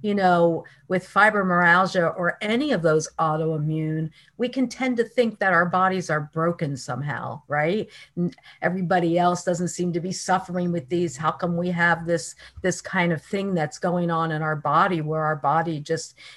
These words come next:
is in so much, uh, pain? So loving our bodies and loving ourselves and not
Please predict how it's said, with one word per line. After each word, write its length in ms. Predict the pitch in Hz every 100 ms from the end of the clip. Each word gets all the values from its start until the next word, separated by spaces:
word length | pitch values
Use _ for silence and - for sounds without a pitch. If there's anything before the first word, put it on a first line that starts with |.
| _
is 260 | 175 151 -
in 160 | 180 165
so 340 | - 175 165
much, 480 | 165 156 - - - -
uh, 240 | 147 143
pain? 720 | - - 208 220 175 107 151 - - - _ _
So 400 | - 196 180 180
loving 480 | 175 185 196 214 190
our 160 | 175
bodies 840 | 156 170 180 196 170 151 147 143 -
and 340 | 175 156 156 -
loving 540 | 180 170 185 190 180 - _
ourselves 880 | 160 156 - - 170 185 254 220 - _ - - -
and 200 | 175 175
not 300 | 190 208